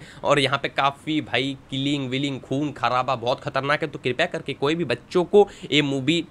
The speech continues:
ना दिखाएं और ख़ास करके ज-, आप अपने फैमिली के साथ जाके इस मूवी को ना देखें, क्योंकि यहाँ पे दो चार कैमियो भाई खतरनाक वाला ही है। और यहाँ पे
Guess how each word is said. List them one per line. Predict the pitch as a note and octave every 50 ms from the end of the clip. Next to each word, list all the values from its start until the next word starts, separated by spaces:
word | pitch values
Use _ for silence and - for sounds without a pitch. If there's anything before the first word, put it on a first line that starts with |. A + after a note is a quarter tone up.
| - -
ना | G#2+ A2 A2+ B2 C3+
दिखाएं | C#3 C3 - - B2+ C3+ D3 D#3 - - - - - -
और | B2 C3
ख़ास | B2 - - B2 A#2 B2 - -
करके | B2+ A#2+ G#2 - C3+ B2 A#2+
ज-, | B2+ A2+ - - - F#2 G2+ A2+ G#2+ - - -
आप | A#2+ B2+ A#2+
अपने | B2+ - - C#3 C#3+
फैमिली | C#3 - - C3 A2 G#2+ A#2 C#3 F3
के | F#3 - D#3
साथ | - - A#2 A#2
जाके | A#2 - - A#2 G2+ G#2 - -
इस | A#2+ B2 - -
मूवी | A#2 A2 A2 G#2 A#2
को | A2 - C3+ C3+
ना | A#2 G#2 G#2 G#2+ A#2
देखें, | A2+ A2+ A2 - B2 B2
क्योंकि | - - - - - C#3 C#3+ C3+ D#3
यहाँ | D#3 D#3 D#3
पे | D#3 D#3
दो | C#3+ B2+ D3 E3
चार | - - - D3+ D3 D3+ C#3 - - - - -
कैमियो | C3 B2+ B2+ C3 C3+ C#3 C#3
भाई | A#2 G#2 A2 A#2+ B2 A#2+ A#2 - -
खतरनाक | - G#2 - - - A#2 G#2+ A#2 A2+ A#2 -
वाला | A2+ A2 G#2+ G#2+ A2
ही | A2+ A#2 B2+
है। | C#3+ D#3+ - - - - - F3 - -
और | A#2 A#2+ B2 A#2+ A2+
यहाँ | A#2 A2 A2+ A#2 A2+ -
पे | A#2+ A#2